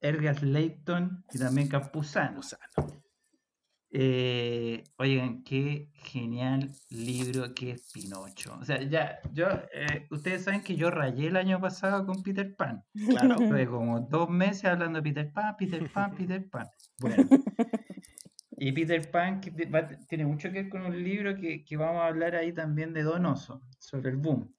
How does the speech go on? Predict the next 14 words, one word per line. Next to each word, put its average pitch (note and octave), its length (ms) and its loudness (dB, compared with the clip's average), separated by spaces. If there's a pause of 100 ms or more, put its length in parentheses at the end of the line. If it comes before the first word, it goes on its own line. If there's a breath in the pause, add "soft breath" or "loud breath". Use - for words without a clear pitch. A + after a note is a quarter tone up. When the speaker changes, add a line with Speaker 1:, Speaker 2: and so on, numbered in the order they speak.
Speaker 2:
Ya. B2 220 -4 (120)
Speaker 1:
Pero C#3+ 360 4
acá D3 320 4
Pinocho, G3+ 840 2 (120)
Pinocho, E3+ 800 -2 (760)
qué G3 240 -2
tremendo F3 540 -2
libro F3+ 680 -2
que D3 220 -2
es E3 140 -10 (140)
lleno F3 280 0
de D#3+ 80 2
acción, D#3+ 800 -2
rapidez. C3+ 1000 -2